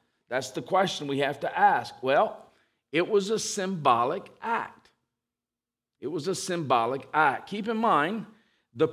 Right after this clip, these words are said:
again, the prophets' entire lives was a living enactment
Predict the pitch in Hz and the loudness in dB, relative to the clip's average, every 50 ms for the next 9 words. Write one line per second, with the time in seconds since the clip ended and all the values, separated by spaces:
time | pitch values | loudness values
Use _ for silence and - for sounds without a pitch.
0 | - - - 131 131 127 135 226 208 165 135 143 - - - - 180 190 214 226 | -4 -8 -6 -6 -6 -4 -2 -2 0 0 0 -2 -4 -4 4 6 8 8 8 8
1 | 233 - 277 208 - - - - 185 190 180 147 - - 175 190 214 240 240 240 | 4 -2 -8 -8 -10 -12 -10 -6 -6 -6 -4 -4 -2 2 4 6 6 6 6 6
2 | 233 247 262 247 214 165 139 135 151 175 170 147 - - - _ _ _ _ _ | 6 6 6 6 6 6 4 2 0 -2 -4 -8 -10 -14 -18 _ _ _ _ _
3 | _ _ 131 160 180 135 156 151 139 139 143 175 208 233 - 269 262 254 233 - | _ _ 2 2 2 4 2 0 0 2 4 4 4 4 4 0 -2 -4 -4 -4
4 | 214 196 190 196 196 190 190 214 220 196 - 165 139 135 135 156 - - - - | -4 -4 -4 -2 0 2 2 2 2 -2 -4 -2 -2 0 -2 -2 -4 -8 -16 -20